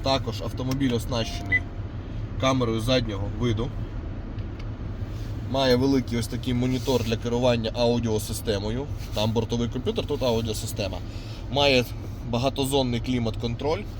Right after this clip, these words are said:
двозонний спереду та двозонний ззаду.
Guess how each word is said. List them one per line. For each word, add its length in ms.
двозонний 460
спереду 540
та 100
двозонний 460
ззаду. 380